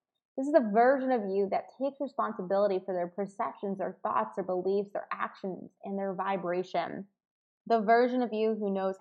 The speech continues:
how infinite and powerful they actually are and who harnesses the ability to co-create with the universe in the five D and quantum leap with ease. So your quantum co-creatrix self is pretty badass and is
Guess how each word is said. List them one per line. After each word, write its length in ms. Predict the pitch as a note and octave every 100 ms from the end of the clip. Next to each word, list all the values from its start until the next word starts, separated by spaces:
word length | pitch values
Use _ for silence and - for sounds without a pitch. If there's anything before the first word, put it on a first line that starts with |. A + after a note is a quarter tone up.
| -
how 220 | A3 B3 B3
infinite 380 | A3 A3 F#3+ -
and 100 | F#3+
powerful 460 | - G#3 G#3 G#3
they 140 | F#3 - -
actually 500 | B3 D#4+ - G3+ F#3+
are 380 | - F#3 F#3 - - _ _ _
and 100 | C4
who 160 | C#4 C4
harnesses 480 | A#3 B3+ D4 E4 D4+
the 120 | D#4
ability 420 | A3+ F#3 F#3+ F#3
to 160 | F#3 F3+
co-create 800 | - - G#3 A3+ - A3+ F#3
with 100 | F3+
the 80 | F#3
universe 460 | F3+ F3+ F3 F3 F3+ _
in 320 | G3+ A3+ B3 A#3+ -
the 160 | F#3 F#3 -
five 380 | G#3 A3 A#3 A#3
D 340 | - F#3 F3 F3 _ _ _ _
and 180 | G#3 G#3
quantum 640 | G#3 - A#3 C4 C4+ D4 B3
leap 200 | F#3+ F#3+
with 280 | - F3+ F3+ - _
ease. 720 | G3+ A3 G#3+ - - G3 - _ _ _ _ _ _
So 560 | _ G3+ F#3 F#3+ F#3+ - - _ _
your 140 | B3+ -
quantum 480 | A3 A#3+ A#3+ A3
co-creatrix 720 | G3+ A3 A3 G#3+ G3+ G3 - -
self 180 | G#3 -
is 60 | F3+ -
pretty 220 | - D4+
badass 540 | C#4 A3 G3+ G3+ G3 G3+ -
and 260 | A3 G#3 -
is 260 | A3+ A#3+